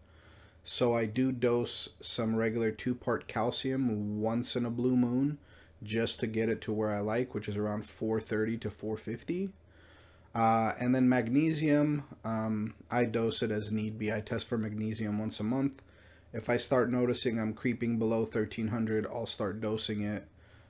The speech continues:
Um, and again, just cheap little two-part or three-part magnesium. And that's about it for dosing. And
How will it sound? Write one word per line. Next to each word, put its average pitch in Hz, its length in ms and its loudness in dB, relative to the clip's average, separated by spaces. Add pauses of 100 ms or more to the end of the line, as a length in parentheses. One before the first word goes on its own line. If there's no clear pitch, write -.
(120)
Um, 110 520 -6 (340)
and 110 220 0
again, 104 400 -2
just - 220 -6 (320)
cheap 110 260 -4
little 107 260 -2
two-part 107 520 -6
or 107 100 -4
three-part 101 520 -6
magnesium. 104 720 -4 (1700)
And 123 160 2
that's 143 200 6
about 170 300 6
it 147 120 2
for 135 140 -2
dosing. 113 640 0 (360)
And 117 640 -2